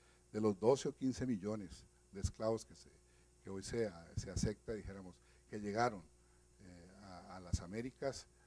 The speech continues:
la mitad de esos esclavos llegaron al Brasil. Y de esos seis o siete millones que llegaron al Brasil, cuatro millones de esclavos llegaron a, a toda esta zona de Bahía y el nordeste brasileño. Por lo tanto, se trata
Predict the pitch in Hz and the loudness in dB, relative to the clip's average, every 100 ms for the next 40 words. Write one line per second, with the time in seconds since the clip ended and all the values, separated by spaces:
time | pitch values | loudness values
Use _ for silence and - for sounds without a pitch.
0 | - 92 92 92 - 117 113 110 104 - | -12 -10 -8 -4 6 8 8 2 -10 -10
1 | 90 101 95 82 87 95 85 78 - 82 | -10 -10 -10 -12 -10 -10 -10 -6 -6 -6
2 | - - - - - 101 95 - 131 120 | -16 -20 -20 -20 -6 -2 -2 -2 2 4
3 | 123 123 - 110 120 101 95 110 - 85 | 4 2 -8 -6 -4 -4 -4 -6 -6 -8
4 | 85 107 98 80 - 95 - 120 117 113 | -4 -4 -6 -8 -12 -12 2 6 6 4
5 | 110 90 90 95 - - - - - 95 | -8 -8 -8 -10 -14 -16 -20 -20 -16 -4
6 | 90 - 95 104 95 85 87 101 90 80 | -2 -2 -2 -4 -4 -8 -8 -8 -10 -14
7 | - - - 107 - 107 92 101 104 98 | -16 -18 -2 0 0 -6 -8 -8 -8 -8
8 | 85 78 87 95 104 - - - 95 87 | -10 -10 -8 -10 -12 -20 -20 -12 -10 -8
9 | 82 80 87 - 101 92 90 87 - 104 | -10 -8 -6 -6 -6 -10 -6 -2 0 0
10 | 107 - 110 107 - 110 143 135 - - | -2 -2 0 0 0 -2 2 0 2 2
11 | - 127 | 6 4